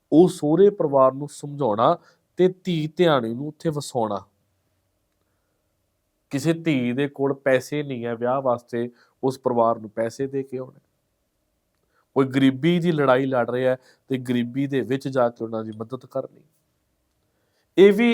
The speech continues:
ਇੱਕ ਮਿੱਠ ਬੋਲੜਾ, ਸਾਰਿਆਂ ਦੇ ਨਾਲ ਮਿਲ ਵਰਤਣ ਵਾਲਾ ਸੁਭਾਅ ਸੀਗਾ ਜੁਗਰਾਜ ਸਿੰਘ ਤੂਫਾਨ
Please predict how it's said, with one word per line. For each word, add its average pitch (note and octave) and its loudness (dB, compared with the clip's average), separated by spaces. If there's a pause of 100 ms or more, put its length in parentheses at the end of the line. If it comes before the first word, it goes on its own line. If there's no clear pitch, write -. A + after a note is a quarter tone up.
(100)
ਇੱਕ F3+ -4
ਮਿੱਠ D3 -6
ਬੋਲੜਾ, A#2 0 (1080)
ਸਾਰਿਆਂ F#3 6
ਦੇ F#3 0
ਨਾਲ C3 4 (320)
ਮਿਲ C#3+ -2 (180)
ਵਰਤਣ D#3+ 0
ਵਾਲਾ D3+ 2
ਸੁਭਾਅ C#3 0
ਸੀਗਾ A#2 -6 (440)
ਜੁਗਰਾਜ A#2 0
ਸਿੰਘ B2+ -18
ਤੂਫਾਨ G2 -8